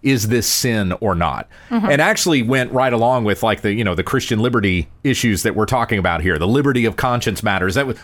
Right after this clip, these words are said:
Speaker 1: most of the answers were that way.
Speaker 2: Mm-hmm.
Speaker 1: But then when we got to the, the portion, the second half of the interview that was more,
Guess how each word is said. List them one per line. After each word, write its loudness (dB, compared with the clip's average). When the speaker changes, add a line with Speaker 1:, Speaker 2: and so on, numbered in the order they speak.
Speaker 1:
most 2
of -2
the 2
answers 0
were 0
that -2
way. -4
Speaker 2:
Mm-hmm. 0
Speaker 1:
But 2
then 2
when 2
we 2
got 0
to 2
the, 2
the 0
portion, 0
the 2
second 2
half 0
of -2
the 2
interview 2
that 0
was -2
more, 2